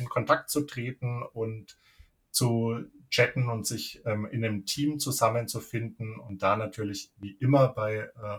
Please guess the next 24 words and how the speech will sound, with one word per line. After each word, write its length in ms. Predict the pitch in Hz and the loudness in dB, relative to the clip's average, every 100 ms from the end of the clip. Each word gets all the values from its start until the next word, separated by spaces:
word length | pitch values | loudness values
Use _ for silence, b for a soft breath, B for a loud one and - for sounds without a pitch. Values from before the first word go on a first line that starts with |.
| - | -6
Online-Games 880 | 113 123 110 110 107 101 107 113 104 | -2 2 2 0 -4 -4 -4 -6 -8
oder 100 | 98 | -8
überhaupt 480 | 107 95 107 - - | -4 -2 -2 -4 -8
Online-Kontakten 1000 | 101 104 101 104 98 110 - - 104 - B B B B _ | -4 -4 -4 -8 -4 -2 -2 -4 -6 -6 B B B B _
es 220 | 110 - | -4 0
auch 300 | 120 104 - | 4 4 4
unangenehme 840 | 151 156 151 139 131 127 127 127 - | 8 10 10 8 4 2 0 -2 -4
Begegnungen 680 | 120 - 131 135 131 123 120 | -6 0 0 2 -2 0 -4
geben 300 | 107 117 117 | -6 -8 -8
kann 260 | - 113 113 | -6 -6 -8
für 200 | - 110 | -12 -12
Kinder. 520 | - 110 110 107 107 _ _ - _ - | -8 -6 2 2 2 _ _ -20 _ -4
Also 200 | 107 104 | -2 2
da 280 | 98 101 98 | 6 6 6
die 360 | 104 101 98 - | 0 -4 -6 -6
Kinder 320 | 110 107 98 | -2 0 0
auch 160 | 135 | -2
aufzuklären 640 | - 147 - - 110 113 117 | 4 4 4 -6 -4 -4 -4
über 260 | 107 107 | -6 -4
Risiken. 560 | 104 113 - - 110 104 _ _ _ - _ - - - | -4 -4 -2 -2 -4 -6 _ _ _ -20 _ -10 -8 2
Ähm, 640 | 101 98 98 95 95 - - | 6 8 6 2 -2 -10 -4
und 160 | 120 117 | 0 2
das 160 | - | 2
andere 680 | 120 127 135 120 117 117 131 | 2 6 6 6 6 4 2